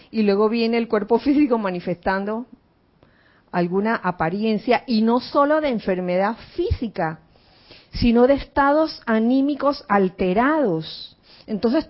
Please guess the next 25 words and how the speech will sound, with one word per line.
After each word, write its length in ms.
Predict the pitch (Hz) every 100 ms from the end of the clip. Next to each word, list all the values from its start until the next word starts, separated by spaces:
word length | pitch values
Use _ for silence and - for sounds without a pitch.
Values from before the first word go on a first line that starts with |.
| -
todo 340 | 294 302 294
eso 260 | 277 277 302
requiere 640 | 233 202 226 220 214 240
sanación. 1160 | - 196 175 185 - 262 302 302 180 151 156 - _ - - - -
Cuando 200 | 220 208
digo 180 | 247 285
estados 400 | - 269 277 302
anímicos 460 | 226 233 240 247
alterados, 600 | 208 190 196 190 208 233
también 560 | 220 196 196 240 262 277
me 100 | 254
refiero 580 | 208 - 226 226 240 -
al 320 | 202 170 170 - _ _ _ _ -
estado 720 | 175 - 196 202 220 208 156 - _ -
anímico 500 | 180 196 214 214 208
del 220 | 185 180
miedo 520 | 190 220 226 196 196 - - _
y 120 | 190
de 100 | 175
la 120 | 180 180
ansiedad 600 | 165 - 175 185 196 202
y 260 | 240 202 190 -
de 180 | 180 190
la 140 | 175
desesperación. 1500 | 175 165 170 - - 170 156 151 - - 247 269 185 160